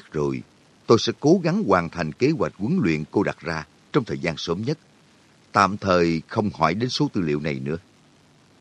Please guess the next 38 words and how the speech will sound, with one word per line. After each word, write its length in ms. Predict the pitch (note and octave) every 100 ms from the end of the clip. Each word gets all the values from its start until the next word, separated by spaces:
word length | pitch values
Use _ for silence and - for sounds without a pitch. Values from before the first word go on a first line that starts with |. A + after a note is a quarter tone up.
| _ _ _ _ _
Nói 200 | - A#2
đoạn, 320 | D#3 E2+ C#2 B1+ - _
liền 340 | F#2 F2+ D#2+
quay 200 | C#2+ A#2+
người 320 | G#2 E2 D#2 C#2
đi 160 | E2+
ra. 260 | D2+ D#2+ C#2+ _ _ _ _ _ _ _ _ _ _ _
Nghe 260 | F#2+ G#2 G2+
câu 180 | - F#2+
trả 140 | F#2
lời 440 | A2 F2 D#2 D2 C#2+
khẩu 240 | - G2 E3+
thị 260 | F#2+ D2 C#2+
tâm 180 | - F#2+
phi 340 | E2 G2 F2 D#2+
của 160 | G3
Trắc 140 | F#3 C3
Mộc 160 | F#2+
Cường 180 | D#2+ -
Ba, 200 | D2+ D2+ - _ _ _ -
khóe 180 | C#3
mắt 180 | E3 F#3
của 80 | C3+
Lữ 120 | F2
Cánh 240 | E2+ C3 A#2+
Nam 260 | G2 F2 D2+
hiện 220 | G2 F#2+
ra 120 | -
một 140 | B2 -
nét 100 | B2 A2 -
cười 160 | E2+ -
cười, 280 | E2 D#2 C#2+ _
không 320 | - F#3+ F3 F2+
dễ 120 | E2+
gì 360 | A#2+ F2+ D#2+ C#2+
nhận 160 | D#2+ D2+
ra 160 | F2
được. 220 | D2+ C#2